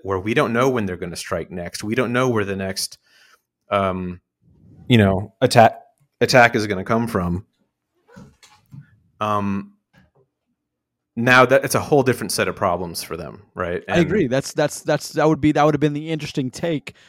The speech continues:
Speaker 2: of those films. But then when, when news started coming out and I saw the first trailer, I was like, "Oh no, <laughs> what has happened? What is going on, J J? Why did you do this?" Because J J, you know, you know as well as anyone,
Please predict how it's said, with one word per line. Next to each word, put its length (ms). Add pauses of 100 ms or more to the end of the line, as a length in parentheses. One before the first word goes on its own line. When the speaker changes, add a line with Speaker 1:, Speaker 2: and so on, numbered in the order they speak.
(260)
Speaker 2:
of 100
those 240
films. 280
But 120
then 160
when, 340 (160)
when 320
news 160
started 260
coming 300
out 120
and 100
I 60
saw 180
the 80
first 240
trailer, 320
I 60
was 160
like, 240 (560)
"Oh 160
no, 440 (240)
<laughs> 200
what 180
has 120
happened? 540
What 240
is 80
going 260
on, 220
J 200
J? 160
Why 180
did 120
you 100
do 180
this?" 220
Because 200
J 180
J, 260
you 240
know, 200
you 140
know 280
as 120
well 160
as 80
anyone, 560